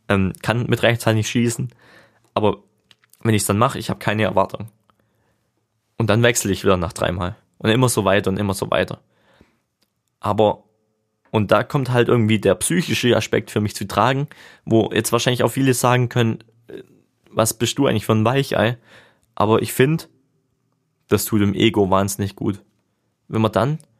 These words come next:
mit rechts ohne Erwartung was macht, und man freut sich ja nur, wenn ich mit rechts dann ein Tor schieß, dann freue ich mich viel mehr, wie wenn ich mit links ein Tor schieß, weil es hat ja was funktioniert, was ich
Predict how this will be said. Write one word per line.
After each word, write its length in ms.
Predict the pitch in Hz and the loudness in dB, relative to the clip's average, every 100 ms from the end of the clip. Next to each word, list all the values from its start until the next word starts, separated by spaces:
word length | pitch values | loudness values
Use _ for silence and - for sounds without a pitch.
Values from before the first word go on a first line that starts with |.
| _ _ | _ _
mit 260 | - 117 - | -2 -2 0
rechts 380 | 120 - - - | -2 -2 -10 -4
ohne 240 | 139 180 156 | -2 2 4
Erwartung 560 | 113 127 147 180 208 - | 4 2 2 -2 -2 -2
was 180 | 98 95 | -2 2
macht, 380 | 107 175 - _ _ _ _ _ _ _ - | -2 -2 -12 _ _ _ _ _ _ _ -8
und 100 | 113 | -2
man 100 | 113 | -2
freut 260 | - 202 | 0 0
sich 140 | - 113 | 0 -2
ja 80 | 110 | 0
nur, 160 | 107 | 0
wenn 100 | 107 | 0
ich 100 | 101 | -2
mit 120 | 98 | -2
rechts 220 | 104 131 - | -4 -4 -4
dann 140 | 92 | -4
ein 40 | |
Tor 200 | - 135 | -2 -2
schieß, 420 | 165 - 123 - _ _ _ | 0 -2 -4 -6 _ _ _
dann 120 | 110 | -8
freue 220 | 107 117 123 | -2 2 2
ich 80 | |
mich 180 | 110 110 | 0 -6
viel 180 | 147 156 | 0 2
mehr, 180 | 135 135 | 2 2
wie 100 | 123 | 0
wenn 140 | 120 | -2
ich 80 | 107 | -4
mit 160 | 104 113 | -2 -2
links 260 | 160 185 | -2 -2
ein 80 | 107 | -6
Tor 220 | 107 107 | 0 0
schieß, 340 | - 117 117 - | 0 -4 -6 -2
weil 320 | 110 107 - _ _ _ _ _ _ _ _ _ _ _ - | 0 0 -2 _ _ _ _ _ _ _ _ _ _ _ -4
es 120 | 120 | 0
hat 120 | 127 | 2
ja 80 | 131 | 2
was 160 | 117 | 0
funktioniert, 500 | - 120 120 127 147 | -2 -4 0 2 2
was 180 | 117 113 | 2 0
ich 120 | 110 | -4